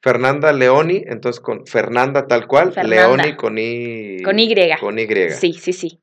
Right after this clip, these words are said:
Speaker 1: Twitter, Instagram, Facebook, en todas las redes estás,
Speaker 2: Sí.
Speaker 1: LinkedIn, en todas.
Speaker 2: Sí, en todas, en todas.
Speaker 1: Bueno,
Speaker 2: Entonces,
Speaker 1: pues
Speaker 2: pues los invito a que,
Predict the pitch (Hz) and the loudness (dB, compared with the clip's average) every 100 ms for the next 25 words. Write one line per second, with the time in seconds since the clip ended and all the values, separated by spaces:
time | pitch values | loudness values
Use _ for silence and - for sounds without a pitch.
0 | - 123 135 147 135 123 - 131 127 123 | 0 4 6 4 2 -6 -4 -2 -2 -2
1 | 123 123 120 131 110 101 113 110 107 113 | -2 -2 -2 -8 -8 -2 0 0 0 -2
2 | 107 98 123 185 277 180 117 123 120 101 | -2 -4 -4 -2 0 -2 -2 -4 -4 -4
3 | 104 85 69 - 214 190 - 175 175 175 | -4 -4 -6 -6 -4 -4 -8 -12 -4 -2
4 | 165 170 180 175 170 - - - - 185 | -2 -6 -10 -6 -6 -6 -10 -18 -2 2
5 | 117 113 104 95 - - _ 190 202 214 | 2 2 0 -2 -12 -20 _ 0 0 -2
6 | 202 208 240 240 196 | -4 2 2 2 2